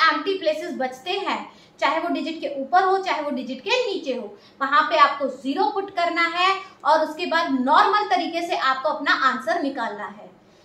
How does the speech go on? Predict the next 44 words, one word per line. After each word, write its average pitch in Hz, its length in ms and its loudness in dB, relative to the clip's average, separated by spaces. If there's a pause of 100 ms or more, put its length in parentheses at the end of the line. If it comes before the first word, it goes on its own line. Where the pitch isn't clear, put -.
(160)
तो 254 60 -2
hopefully 349 760 0
आपको 277 320 0
समझ 320 420 -4
में 370 100 -4
आया 359 140 2
होगा 349 280 0
addition 320 340 -4
और 349 140 -6
subtraction 311 520 -4
in 311 180 -2
a 262 140 -4
decimal 349 380 -4
form। 359 340 2 (480)
इसका 381 300 0
नेक्स्ट 359 380 -2
मल्टीप्लिकेशन 339 800 -6
डिवीजन 302 360 -4
हम 302 200 -2
लोग 311 140 -2
इसके - 200 -10
नेक्स्ट 285 300 -4
पार्ट 320 280 0
में 339 140 -6
करेंगे, 320 380 -2 (500)
तो 269 100 2
प्लीज 359 560 -4 (480)
Don't 370 260 4
forget 349 420 2
me 359 200 -6
to 330 100 -6
subscribe 320 800 0
and 277 220 -2
share 339 440 2 (140)
to 311 100 -6
your 302 280 2
friends। 359 420 -4 (320)
And, 262 220 -2
uh, 240 200 -2
मिलती 269 280 -4
हूँ 370 120 -4
नेक्स्ट 339 280 -4
वीडियो 349 220 -4
में। 359 160 -4